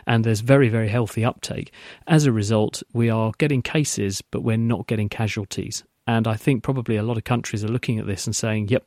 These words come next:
there's the evidence that you've got, uh, a lot of circulation of the agent, but it is not translating into the most vulnerable people who previously it could have been a, you know, the death knell, as Boris Johnson dubbed it. It, it is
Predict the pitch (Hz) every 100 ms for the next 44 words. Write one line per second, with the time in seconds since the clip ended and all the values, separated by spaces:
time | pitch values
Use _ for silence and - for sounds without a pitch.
0 | _ - 123 - 117 110 110 104 - 113
1 | - - 113 117 - - 117 110 113 139
2 | 117 127 - 131 139 135 120 107 107 107
3 | 113 - 117 107 110 123 139 - - 107
4 | 107 104 - 104 98 - - - - -
5 | 117 - 110 110 120 117 113 107 123 113
6 | 104 107 120 107 107 113 - 147 135 104
7 | - 95 - - - 113 - 127 113 113
8 | 107 104 - 120 101 107 104 120 - 117
9 | 98 98 - 110 95 - 107 - 107 104
10 | 104 113 101 - - - 131 - 123 117
11 | 104